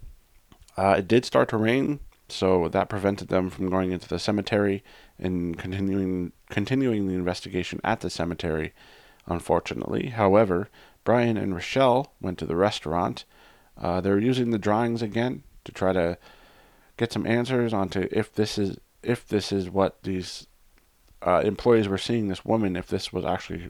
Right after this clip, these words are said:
what she looked like. Um, they started to smell gas. Rochelle said she felt dizzy, and so they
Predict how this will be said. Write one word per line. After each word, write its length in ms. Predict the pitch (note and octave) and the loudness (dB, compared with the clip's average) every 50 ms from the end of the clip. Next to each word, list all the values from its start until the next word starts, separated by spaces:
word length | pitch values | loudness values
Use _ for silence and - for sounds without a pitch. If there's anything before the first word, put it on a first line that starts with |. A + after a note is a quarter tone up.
| - _ | -8 _
what 140 | - - - | -6 -6 -4
she 120 | - G2 | -4 -2
looked 220 | F#2 A2 A2+ G#2+ | 0 0 -2 0
like. 360 | - B2 A#2+ A#2 - - - - - - - - - - - _ _ _ - | 0 2 2 0 -2 -4 -16 -20 -20 -20 -20 -20 -20 -20 -20 _ _ _ -4
Um, 400 | - E2+ E2 D#2+ D#2+ E2 E2 F#2 - - _ | 0 0 0 0 0 -2 -6 -10 -14 -20 _
they 120 | - F#2+ F#2 | -6 -4 -4
started 240 | - - B2 A#2+ A2+ | 0 0 0 0 0
to 60 | G#2 | -4
smell 280 | - B2 A2 G2 G2 | -2 2 4 4 4
gas. 600 | F2 D#2 F2 F2+ G2 G#2 A2+ B2+ - - - - - _ - - - - - - - - _ _ _ - | 4 2 2 4 4 4 4 2 -2 -6 -14 -16 -18 _ -16 -16 -16 -16 -16 -20 -20 -20 _ _ _ -12
Rochelle 340 | - F#2+ - - G#2+ G#2 G#2 | -10 -8 0 2 2 2 2
said 220 | - - G2 F#2 | 2 -2 -2 -2
she 140 | - - F#2+ | -4 -8 -8
felt 380 | - - G#2 G2+ F#2 - - - _ _ | -4 0 0 0 0 -2 -4 -14 _ _
dizzy, 500 | - A#2+ B2+ B2 B2 C3 C3 B2+ B2 - - | 0 0 2 2 0 -2 -2 -2 -2 -4 -4
and 200 | - F2+ F2 E2+ | -4 -4 -4 -4
so 220 | - - F#2 F2 E2 | -4 -2 -2 0 0
they 300 | E2+ E2+ E2+ E2 F2 | 0 0 0 -2 -4